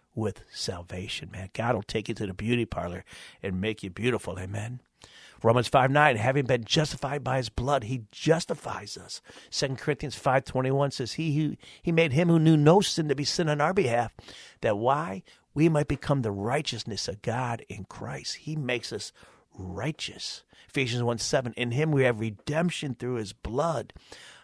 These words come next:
the forgiveness of our trespasses according to the riches of his grace." In Christ we are redeemed. Amen. Wow, you can be beautiful. You can be beautiful. The other day I bought a mirror. It's called a talking mirror.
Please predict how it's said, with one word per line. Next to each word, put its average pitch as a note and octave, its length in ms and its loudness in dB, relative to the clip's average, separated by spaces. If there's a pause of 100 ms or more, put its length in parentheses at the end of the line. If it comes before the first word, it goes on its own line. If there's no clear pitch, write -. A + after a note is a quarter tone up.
the G#2+ 100 -2
forgiveness B2+ 540 0
of A2+ 80 -2
our A2+ 80 -2
trespasses - 840 -8
according A2+ 320 -4
to - 100 -8
the F#2 100 -8
riches A2 360 -8
of G#2+ 140 -6
his G2+ 160 -12
grace." - 500 -12 (320)
In A#2+ 140 -6
Christ - 400 -4
we A#2 200 -6
are G2+ 140 -4
redeemed. G2 800 -6
Amen. A2+ 440 -10 (400)
Wow, C#3 360 -2
you C#3 160 -2
can C#3+ 140 -4
be G#2+ 280 -8
beautiful. C3+ 600 -4 (800)
You C#3+ 140 -8
can A#2 180 -6
be G2+ 140 -8
beautiful. G#2 580 -8 (1160)
The A2+ 100 -2
other B2 120 2
day C#3 220 4
I C#3 40 6
bought C3 240 6
a C3 40 4
mirror. D3 260 4
It's - 140 -6
called C#3+ 240 2
a B2+ 60 -2
talking F#3 500 6
mirror. A3 380 8